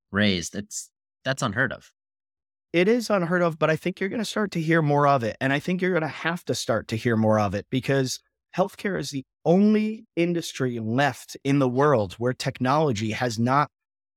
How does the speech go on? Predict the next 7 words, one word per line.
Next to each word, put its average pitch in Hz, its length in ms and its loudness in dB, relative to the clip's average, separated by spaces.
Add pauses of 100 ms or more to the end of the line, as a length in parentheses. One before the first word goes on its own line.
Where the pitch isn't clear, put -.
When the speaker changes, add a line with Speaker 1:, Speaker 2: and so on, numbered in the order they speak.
(380)
Speaker 2:
compressed - 840 -2
time, 135 400 0
cost, 127 580 -2
risk, 120 460 0
and 123 120 0
improved 120 440 -2
outcomes. 87 500 -4